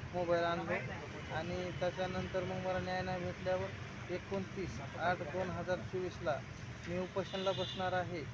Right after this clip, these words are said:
असं त्या अर्जामध्ये सांगून, चार आठ, चार नऊ दोन हजार चोवीसला उपोषणाला बसणार आहे असं सांगून, चार नऊ दोन हजार चोवीसला उपोषणाला बसतो. आज उपोषणाचा माझा सोळावा दिवस आहे, तरी पण कुठल्याही प्रकारचा मला न्याय भेटला नाही. आणि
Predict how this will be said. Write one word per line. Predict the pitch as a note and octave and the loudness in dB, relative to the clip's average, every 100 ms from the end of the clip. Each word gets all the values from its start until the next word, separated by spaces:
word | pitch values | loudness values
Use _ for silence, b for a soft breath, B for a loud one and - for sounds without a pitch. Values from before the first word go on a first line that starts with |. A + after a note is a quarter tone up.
| - - - | -8 -10 -2
असं | D#3 F#3 | -2 -2
त्या | E3+ F#3 F3+ | 0 4 4
अर्जामध्ये | F3 F3+ F3+ F3+ F3+ | 4 0 0 -2 -2
सांगून, | F3 F3+ F3+ F#3 F#3+ - | -2 -2 -2 -4 -4 -2
चार | F3+ F3+ | 2 4
आठ, | F3+ F3 F3 E3+ D#3 - | 6 4 4 2 2 4
चार | F#3 | 4
नऊ | F#3 F#3 | 4 0
दोन | F3+ F3+ | -2 0
हजार | F3+ F3+ | 2 2
चोवीसला | F3+ F#3 F3+ F3+ | 2 0 -2 0
उपोषणाला | F3+ F3 F3+ F3+ | -2 -2 -2 0
बसणार | F3 F3 F3+ | 0 -2 0
आहे | F3+ F3 | 2 2
असं | F3 | 0
सांगून, | F3+ F3 F#3+ - - - F#3+ D#3+ - | -2 -2 -2 -4 -4 -4 -4 -4 0
चार | F3 F3+ F#3+ - - - - | 4 6 4 0 -4 -4 -2
नऊ | F3+ F3 | 0 2
दोन | F3+ | 0
हजार | F3 F3 F3+ | 0 0 0
चोवीसला | F3+ F3+ - | 0 -2 0
उपोषणाला | F3+ F3+ E3+ F3+ F3+ | 0 0 -4 -2 -2
बसतो. | F3 E3+ - F#3 | -2 -4 -4 -2
आज | F3+ E3 E3+ | 0 0 0
उपोषणाचा | E3+ F3 F3 F3 E3+ | -2 -4 -2 -2 -2
माझा | E3 E3+ E3+ | -2 -2 -2
सोळावा | - E3+ F3 F3 | -2 0 2 4
दिवस | F3 F3+ F3 | 2 0 0
आहे, | F3+ F3+ F3+ - - - - - | 0 0 -2 -6 -6 -6 -4 0
तरी | E3+ | 0
पण | F3 F3+ | 0 -2
कुठल्याही | - F3 F#3 F3+ | -2 -2 2 2
प्रकारचा | F3 F3+ F#3 F#3 F#3 | 2 0 0 0 0
मला | F3+ F3+ F3 | 0 0 0
न्याय | F3+ F3+ | 0 0
भेटला | F3 F3+ F3+ | -2 -2 -2
नाही. | F3+ F3+ F#3 F#3 F3+ - - - - | 0 -2 -4 -6 -6 -6 -6 -6 -6
आणि | D#3+ E3 | -6 -6